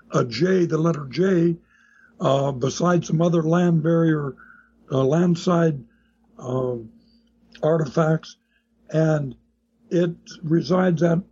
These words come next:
something around a twelve foot, uh, under the ocean level. Uh, its shoreline would have been about twelve foot lower than the ocean is today. And that's a, that's a element that anyone can go look at.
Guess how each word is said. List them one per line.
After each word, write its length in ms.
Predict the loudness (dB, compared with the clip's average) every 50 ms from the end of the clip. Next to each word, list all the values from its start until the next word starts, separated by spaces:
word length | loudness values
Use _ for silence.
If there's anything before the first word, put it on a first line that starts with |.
| _ _ _
something 500 | -8 -2 0 0 0 0 0 0 2 2
around 320 | 2 2 4 2 2 2
a 40 | 0
twelve 380 | -2 -2 0 0 2 0 0 -2
foot, 340 | -4 -2 0 0 0 -2 -6 _ _ _ _ _ _ _ _ _ _ _ -4
uh, 160 | -2 -2 0 0
under 260 | 0 2 2 2 2
the 300 | 2 2 0 0 -2 -4 -8 -12 -20 -20 -16 -6 -2
ocean 420 | 0 0 0 0 0 -2 0 0
level. 480 | 2 2 0 0 0 -2 -4 -4 -6 -10 -14 -20 _ _ _ _ _ _ -10
Uh, 300 | -6 -4 -2 -2 -2 -2 0
its 180 | 0 0 0 0
shoreline 640 | -4 -4 -2 0 2 2 2 2 2 2 2 2 2
would 120 | 0 0
have 100 | 0 0
been 140 | 0 0 0
about 260 | 2 2 0 0 -2
twelve 260 | -2 -2 0 0 0 0
foot 180 | -2 -2 -4 -4 -8 _ _ _ _ _ _ _
lower 300 | -4 -2 0 2 2 0
than 140 | 0 0 -2
the 100 | 0 0
ocean 340 | 0 0 0 -2 -4 -6 -4
is 140 | -4 -4 -4
today. 440 | -4 -4 0 0 0 0 0 -2 -6 -12 -20 -20 -20 -20 -20 -20 -20 -20 -20 _ _ -8
And 100 | -2 0
that's 220 | 2 2 2 2
a, 100 | 0 0
that's 300 | 0 0 -2 -2 -2 -2
a 260 | -2 -2 -2 -2 -4 -8 -14 _ _ _ _ _ _ -4 -2
element 340 | 0 2 2 2 2 2
that 160 | 0 -2 0 0
anyone 460 | 0 0 0 0 0 0 0 0 -2
can 120 | -2 -2
go 140 | -2 -2 -2
look 300 | 0 0 -2 -2 -2 -2
at. 260 | 0 0 0 0 -2